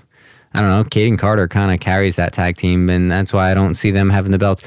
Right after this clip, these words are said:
Like, they, they were there watching that match, and, you know, at least we could have either Chelsea or Piper on commentary. We didn't have either of these girls on fucking commentary because we know that they wouldn't have had anything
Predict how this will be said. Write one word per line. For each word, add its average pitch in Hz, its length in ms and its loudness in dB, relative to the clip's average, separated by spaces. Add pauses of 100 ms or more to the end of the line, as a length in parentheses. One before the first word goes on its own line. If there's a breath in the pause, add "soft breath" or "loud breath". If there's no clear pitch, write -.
(160 loud breath)
Like, 120 180 0
they, 165 240 2
they 147 260 0
were 175 200 2
there 151 360 0
watching 117 540 0
that 92 220 -2
match, 85 500 -6 (320 soft breath)
and, 113 400 -2 (300)
you 110 120 0
know, 101 260 0 (920)
at 131 120 2
least 151 280 0
we 175 140 0
could 147 140 0
have 117 580 0 (220 soft breath)
either 185 420 2
Chelsea 95 680 -2
or 185 220 2
Piper 110 540 -2
on 95 160 -2
commentary. 87 760 -2 (200 loud breath)
We 190 80 2
didn't 202 200 2
have 185 280 2
either 196 260 2
of 147 80 0
these 175 200 0
girls 123 260 0
on 107 140 0
fucking 110 280 -4
commentary 110 580 -2
because 131 400 -2
we 143 140 0
know 135 320 2
that 127 180 -4
they 127 120 0
wouldn't 131 240 0
have 113 80 0
had 120 200 0
anything 131 540 0